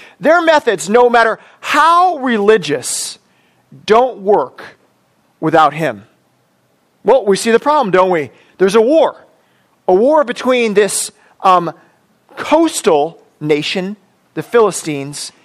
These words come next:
and the Israelites. And the Philistines are starting to encroach on Canaan, on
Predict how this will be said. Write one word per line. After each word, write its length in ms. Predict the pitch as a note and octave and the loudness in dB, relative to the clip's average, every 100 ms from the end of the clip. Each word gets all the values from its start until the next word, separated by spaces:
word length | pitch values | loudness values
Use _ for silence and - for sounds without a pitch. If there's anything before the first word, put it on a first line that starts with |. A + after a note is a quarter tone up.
| _ - | _ -6
and 400 | G3 G3+ G3 E3+ | -4 -2 -6 -8
the 160 | G3+ | -8
Israelites. 840 | A#3 A#3 A3+ F#3+ D3 C3 - - - _ _ _ _ - | -6 -2 2 2 0 -4 -12 -12 -16 _ _ _ _ -6
And 120 | A3 | -2
the 140 | A3+ | 0
Philistines 500 | A3+ D4+ E4 C#4 B3 | 0 0 0 -2 -2
are 80 | G#3+ | -2
starting 300 | G3+ A#3+ A3+ | -2 -2 -2
to 160 | G3+ G#3 | -4 -4
encroach 760 | F3 - - A3+ F#3 - - - _ _ _ | -4 -4 0 2 0 -4 -12 -14 _ _ _
on 400 | F#3+ F#3 F#3 F#3+ _ _ _ _ - | 2 2 0 -8 _ _ _ _ -10
Canaan, 480 | A#3 B3 G#3+ B2+ A#2+ _ _ _ F3+ | -2 0 0 -2 -8 _ _ _ 0
on 340 | F#3 F3+ | 2 0